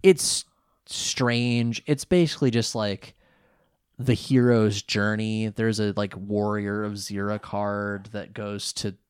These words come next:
all these different places, and, like, Zira the Mant is some, like,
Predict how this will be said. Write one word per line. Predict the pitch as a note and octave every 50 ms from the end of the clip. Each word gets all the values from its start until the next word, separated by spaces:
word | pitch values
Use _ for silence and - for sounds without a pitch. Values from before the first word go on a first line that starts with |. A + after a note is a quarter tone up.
| _ -
all | - G2+ G#2+
these | G#2+ G#2+ -
different | - G#2+ - G#2+ F2 -
places, | - G#2+ G2+ G2+ - - G#2 G2 G#2 G2 A2
and, | G2+
like, | F#2+ F#2+ F#2+
Zira | G#2+ G2 G#2+ G#2 G2+ G2+ G2+
the | G2+ G2+
Mant | G2 F#2+ G2 G2 G2+ G2 -
is | G2+ F#2 -
some, | - - G#2 F#2+ F#2+ F#2+ F#2+
like, | F#2 F#2+ F#2+ F#2+ - - -